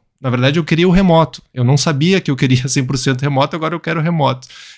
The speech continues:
Então essa indecisão mesmo dos colaboradores agora tá, tá surtindo efeito. Tem notícias do Elon Musk agora falando que os stakeholders têm que trabalhar presencialmente,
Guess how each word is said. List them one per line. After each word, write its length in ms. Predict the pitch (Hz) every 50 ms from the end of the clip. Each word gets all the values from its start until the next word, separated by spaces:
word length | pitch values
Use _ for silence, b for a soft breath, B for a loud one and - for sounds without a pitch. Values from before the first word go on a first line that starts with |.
| B
Então 300 | B 139 127 127 160 175
essa 320 | 151 143 160 185 - - 208
indecisão 640 | 202 196 180 185 180 - - 170 139 135 156 175 202
mesmo 540 | 214 185 165 170 180 175 170 165 156 147 135
dos 240 | 123 123 135 139 131
colaboradores 560 | - 147 135 135 135 131 127 135 139 135 147
agora 500 | 139 135 131 127 131 139 147 175 - - - _ _
tá, 160 | - 160 170
tá 300 | - _ - 156 156 170
surtindo 400 | 160 - 180 160 - - 170 180
efeito. 320 | 185 - - 175 156 127 -
Tem 120 | - 135
notícias 360 | 139 139 127 131 - 147 147
do 160 | 143 156 143
Elon 180 | 143 147 151 143
Musk 380 | 131 131 127 135 151 147 - -
agora 240 | 120 123 131 135
falando 420 | 127 - 127 127 127 127 139 143 131
que 120 | 127 131
os 100 | 123 117
stakeholders 640 | - - 123 120 - - - 127 135 135 127 123 123
têm 220 | - - 139 156 170
que 80 | -
trabalhar 380 | - - 127 127 123 123 127 131
presencialmente, 960 | 127 131 120 120 127 127 127 - 127 117 113 117 120 131 143 143 - - 147